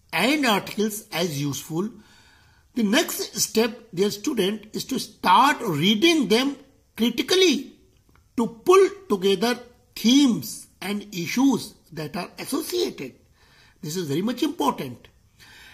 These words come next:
If you do not have a theoretical framework or themes in mind to start with, use separate sheets of paper for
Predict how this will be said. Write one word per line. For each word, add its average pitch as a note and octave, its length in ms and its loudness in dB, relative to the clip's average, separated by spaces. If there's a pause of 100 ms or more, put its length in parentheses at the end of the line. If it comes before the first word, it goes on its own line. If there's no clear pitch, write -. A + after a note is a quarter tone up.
(240)
If A3 160 -2
you C#4 80 4
do G#3 160 4
not A#3 300 2
have G3 280 0
a B3+ 80 0
theoretical G#3+ 840 -2
framework F3+ 600 -6 (280)
or A#3+ 260 2
themes D#3 500 -8
in F3 100 -8
mind D3 400 -6
to E3+ 80 -10
start D#3+ 480 -4
with, G3+ 260 -8 (580)
use C#4 580 6
separate A#3 480 0
sheets C4+ 400 2
of A3+ 200 2
paper A#3 360 -2
for G#3+ 240 -4